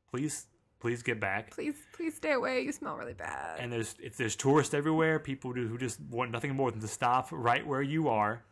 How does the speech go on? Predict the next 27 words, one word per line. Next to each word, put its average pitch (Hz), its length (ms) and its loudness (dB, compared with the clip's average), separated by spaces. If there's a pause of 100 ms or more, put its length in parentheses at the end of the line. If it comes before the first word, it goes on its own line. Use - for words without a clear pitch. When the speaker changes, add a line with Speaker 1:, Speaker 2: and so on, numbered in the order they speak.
(360)
Speaker 1:
right 120 160 2
in 143 120 -2
front 151 200 2
of 107 80 0
you. 104 240 -2 (260)
Speaker 2:
Yeah, - 100 0
let's 381 180 4
just, 539 160 2 (100)
like, 349 200 0
if 302 160 0
you 311 140 4
are 320 220 10
a 392 60 6
tourist 330 580 2
in 285 200 2
New 294 80 4
York 277 200 2
City, 285 380 0 (520)
some 403 160 6
tips. - 480 2 (220)
<laughs> 339 640 6
Speaker 1:
Tip 214 180 6
number 180 300 6
one. 101 360 4
Speaker 2:
Tip 381 160 2
number 403 240 8
one, 277 320 4